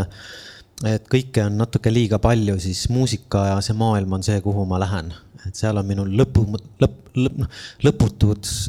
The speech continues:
avarused, mille sees nagu seigelda. Ja, ja täna on kindlasti minu suur hobi on otsida head muusikat. Ma pean tunnistama, et väga palju sitta on kahjuks seal väljas, et annab,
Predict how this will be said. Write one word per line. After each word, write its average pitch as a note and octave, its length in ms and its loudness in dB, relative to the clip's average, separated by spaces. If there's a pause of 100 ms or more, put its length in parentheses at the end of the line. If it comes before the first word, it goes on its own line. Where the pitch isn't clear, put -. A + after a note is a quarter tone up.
(200)
avarused, A2 600 2 (340)
mille G#2 180 0
sees G#2+ 400 -2
nagu G2+ 220 -4
seigelda. G#2 480 2 (640)
Ja, A2+ 220 2
ja G#2+ 80 0
täna C3 260 4 (420)
on G#2+ 160 -2
kindlasti B2 460 0
minu G#2 180 0
suur A2+ 300 2
hobi A2 400 2
on G2 240 -2 (240)
otsida A2 720 2 (320)
head A#2+ 260 2
muusikat. A#2 480 -2
Ma G2 160 -2
pean A#2+ 160 2
tunnistama, A#2 480 2
et - 120 -2
väga A#2+ 200 4
palju G2 200 4
sitta G#2 420 2
on F#2+ 60 0
kahjuks G2 340 0
seal F#2 140 0
väljas, F#2+ 360 0
et - 200 -8
annab, G#2+ 280 0